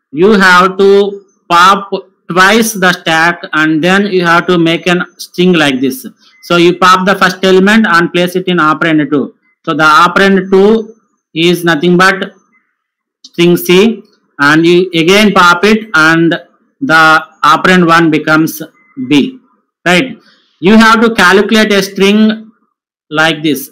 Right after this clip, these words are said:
operand one operator and operand two. What is the operator here? We have the operator as star.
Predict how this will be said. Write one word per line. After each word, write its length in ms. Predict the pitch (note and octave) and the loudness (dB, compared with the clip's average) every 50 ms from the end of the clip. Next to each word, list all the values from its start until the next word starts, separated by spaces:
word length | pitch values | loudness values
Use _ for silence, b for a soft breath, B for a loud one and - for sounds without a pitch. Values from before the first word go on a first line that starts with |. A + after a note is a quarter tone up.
| _ - | _ -4
operand 600 | C#3 C#3+ D#3 E3 - F#3+ F#3 F#3+ F#3+ F#3 F#3 D#3+ | -2 0 0 0 0 0 0 2 2 0 0 0
one 640 | D#3+ D#3 D#3 D#3 F3 F#3 G#3+ A3 G#3+ - - - _ _ _ _ _ _ _ _ _ | 0 0 0 0 0 0 -2 -2 -4 -8 -14 -20 _ _ _ _ _ _ _ _ _
operator 840 | C#3 C3+ C3+ C3 C3 D3 D3 D3 D3 D3+ F3+ F#3 G#3 G#3+ G#3 - _ _ _ _ _ - | -8 -6 -6 -6 -4 -4 -4 -4 -4 -4 -2 -2 -2 -2 -4 -10 _ _ _ _ _ -8
and 260 | C#3 C#3+ D#3+ F3 F3 - - - | -4 -2 -2 -2 -4 -6 -6 -4
operand 760 | C#3+ C#3 C#3+ C#3 C3 D3 D#3 E3 F3+ G3+ A3 A3 - - - _ _ _ _ _ _ _ _ _ _ _ _ _ _ | -2 0 0 0 -2 -2 -2 0 0 0 0 -2 -4 -10 -20 _ _ _ _ _ _ _ _ _ _ _ _ _ _
two. 260 | - A#2 - - - _ _ _ _ _ _ | -6 -6 -6 -8 -12 _ _ _ _ _ _
What 160 | C#3+ D3+ E3 | -4 -2 -2
is 100 | F#3 F3+ | -2 0
the 80 | F#3+ | 2
operator 420 | F3+ F3 F3 F3 F#3+ F#3+ F#3+ G3 F#3+ | 2 2 2 0 0 0 0 0 0
here? 460 | F3 F3+ F#3 G3 A3 A#3+ A#3 - - - _ _ D#3 | 2 2 2 2 2 0 -2 -4 -8 -16 _ _ -10
We 120 | D#3+ D#3+ | -6 -2
have 180 | E3 E3+ F3 F3 | 0 0 0 2
the 80 | F3 | 2
operator 480 | D#3+ D#3 D#3+ D#3+ F3 F3 F3 F3 E3+ E3+ | 2 0 0 0 -2 -4 -4 -4 -4 -2
as 300 | F3+ F#3+ A3 A3 - - _ | -2 -2 -2 -4 -6 -12 _
star. 500 | _ - - - - D3+ C#3+ B2 A2 - | _ -20 -12 -6 -2 -2 0 -2 -2 -6